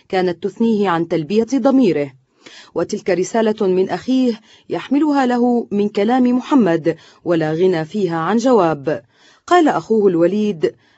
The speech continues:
"أما بعد، فإني لم أرى أعجب من ذهاب رأيك عن الإسلام، وعقلك عقلك، ومثل الإسلام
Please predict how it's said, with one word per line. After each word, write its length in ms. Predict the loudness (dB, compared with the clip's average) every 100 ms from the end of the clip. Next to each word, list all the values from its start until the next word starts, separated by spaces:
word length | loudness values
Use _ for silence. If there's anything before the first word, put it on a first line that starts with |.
| -4
"أما 240 | 0 0 2
بعد، 580 | 2 2 0 -2 -6 -6 _ _ _
فإني 400 | 0 6 8 6
لم 180 | 4 0
أرى 160 | -2
أعجب 600 | -2 -2 -2 -2 -2 0
من 240 | 0 0 -2
ذهاب 400 | -4 -2 -2 0
رأيك 480 | 0 0 -4 -2 -2 -2 -4
عن 240 | -6 -2 -2
الإسلام، 680 | -2 -6 -2 -2 0 -4 -6 _ _ _ -2
وعقلك 600 | 0 0 -2 -4 -2 0 0 0
عقلك، 540 | -2 -2 -2 -4 -4 -12 _ _ -8
ومثل 380 | -6 -6 -4 -4
الإسلام 720 | -4 -6 -4 -2 0 -2